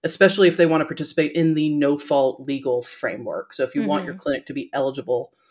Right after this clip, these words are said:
Speaker 1: um, you have to operate a P C. And under the New York law, those P Cs need to be incorporated, owned, and operated by licensed medical practitioners,
Speaker 2: Mm-hmm.
Speaker 1: which means they need to oversee all the operations, they need to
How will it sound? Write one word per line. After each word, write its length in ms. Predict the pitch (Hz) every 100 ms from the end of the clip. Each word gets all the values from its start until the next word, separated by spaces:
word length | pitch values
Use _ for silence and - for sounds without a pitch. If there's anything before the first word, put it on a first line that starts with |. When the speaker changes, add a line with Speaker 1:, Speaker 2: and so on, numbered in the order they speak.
| _ _
Speaker 1:
um, 280 | 147 131 135
you 100 | 147
have 240 | - 156 -
to 60 |
operate 360 | 123 120 131 123
a 20 |
P 240 | 120 - 139
C. 400 | - 135 147 - _ _ _ -
And 440 | 151 139 131 139 -
under 600 | 180 196 196 170 156 151 -
the 200 | 147 139
New 100 | 135
York 320 | 127 127 -
law, 420 | 123 117 127 139 _ _ -
those 560 | 156 147 147 147 - - _ _ _
P 180 | - 170
Cs 480 | - 175 143 135 151
need 180 | 143 143
to 40 |
be 100 | 143
incorporated, 720 | 135 - 202 202 202 196 180 170
owned, 340 | 160 160 151
and 120 | 131 -
operated 600 | 156 156 147 143 139 139
by 180 | 135 131
licensed 540 | 131 139 - 139 143
medical 380 | 131 135 131 127
practitioners, 920 | - - - 214 - 139 131 131 233
Speaker 2:
Mm-hmm. 440 | 220 202 190 190
Speaker 1:
which 220 | 165 165
means 280 | 175 165 160
they 100 | 160
need 180 | 151 143
to 120 | 147 180
oversee 440 | 175 180 170 165
all 100 | 151
the 100 | 147
operations, 840 | 139 139 135 131 131 127 123 113
they 120 | 139 131
need 220 | 131
to 100 | 131